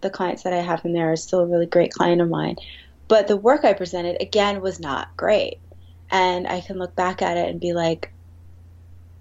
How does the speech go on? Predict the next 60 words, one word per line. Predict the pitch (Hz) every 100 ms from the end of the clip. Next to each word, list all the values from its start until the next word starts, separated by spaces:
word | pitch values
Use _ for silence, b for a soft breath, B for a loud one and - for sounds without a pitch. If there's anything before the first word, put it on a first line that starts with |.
| - - -
"Ugh, | 214 240 135 160 - -
this | 220 -
is |
terrible." | - - 247 262 -
<laughs> | - 370 - 349 349 320
You | - 311
know, | 202 277
it |
wasn't | 262 269 269 -
well | 226
thought | 233 214 -
out. | 240 240 233 220 B B B
It | -
wasn't | 202 202 190 -
good. | 226 220 214
I | 202
could | 202 214
see | -
why | 240 220
I | 202
didn't | 208 180
get | 202
a | 180
lot | 170
of | 170 -
deals, | 220 214 208 208 - b b b b b
you | 233
know, | 233
and | 214 220
at | 208
the | 208
time, | - 240 226 214
it, | 190
to | - 202
me, | 202
it | 208
was | 185
a, | 175
like, | 165 175 175 - - - - -
a | 196
missed | 196 196 -
opportunity. | 170 175 - - 285 254 240 226 202
I, | - 185 -
like, | 202 180 -
I, | 180 -
I | 175
left | 180 170
the | -
show | - 226
thinking, | 220 214 190 180
like, | 180 175
"Oh, | 233
that | 226 220
was | 196 -
fun. | - 220 208
It |
was | 190 185
a |
good | - 185
experience. | - - 226 208 190 180